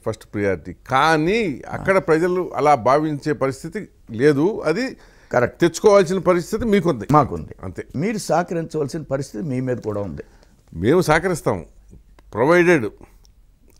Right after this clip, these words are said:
Speaker 1: అక్కడ
Speaker 2: మేము
Speaker 1: సి-
Speaker 2: ఇంకా ఎస్టాబ్లిష్ చేయాలి దాన్ని.
Speaker 1: అంతే. అంతే.
Speaker 2: నేను దానికోసం ఏం చేస్తున్నాను?
Speaker 1: నేను
Speaker 2: నేను
Speaker 1: ఒకటే ఒకటి అడిగితే దానికి చెప్పలేకపోయారు ఇప్పుడు ఇంతవరకు.
Speaker 2: నే-,
Speaker 1: మిగతా
Speaker 2: నే-,
Speaker 1: అన్ని
Speaker 2: నేను
Speaker 1: నేను
Speaker 2: కాదు.
Speaker 1: చెప్తాం. ఇప్పుడు
Speaker 2: నేను
Speaker 1: మీరు
Speaker 2: మీరు ఏది అడిగినా
Speaker 1: బీజేపీకి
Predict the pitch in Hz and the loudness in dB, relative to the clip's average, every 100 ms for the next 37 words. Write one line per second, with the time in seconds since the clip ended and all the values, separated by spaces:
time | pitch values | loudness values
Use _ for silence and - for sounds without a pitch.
0 | - 120 254 294 269 311 262 - 185 123 | -10 -2 0 0 0 0 0 2 2 2
1 | 113 - 82 71 78 98 - _ - - | -2 -6 -8 -8 -10 -12 -16 _ -20 -20
2 | _ _ 127 170 208 185 233 247 208 202 | _ _ -10 0 2 4 4 4 2 2
3 | 170 143 123 170 120 123 110 - 92 90 | 0 -4 -4 -6 -4 -6 -8 -10 -12 -10
4 | 95 101 - 113 170 170 - 185 180 247 | -12 -14 -6 -2 0 0 2 2 6 6
5 | 214 185 190 196 240 208 165 160 185 185 | 6 4 2 4 4 4 2 0 2 0
6 | 151 151 123 98 104 101 101 131 143 104 | 2 0 0 -2 -6 -8 -4 -2 -2 -4
7 | 98 165 151 117 87 131 151 185 190 180 | -4 0 2 2 0 0 2 2 4 2
8 | 101 87 127 160 147 156 208 202 185 240 | 2 -4 -2 2 4 4 2 4 4 6
9 | 240 165 196 208 202 196 196 160 190 190 | 4 4 4 4 4 2 0 0 -4 -4
10 | - | -8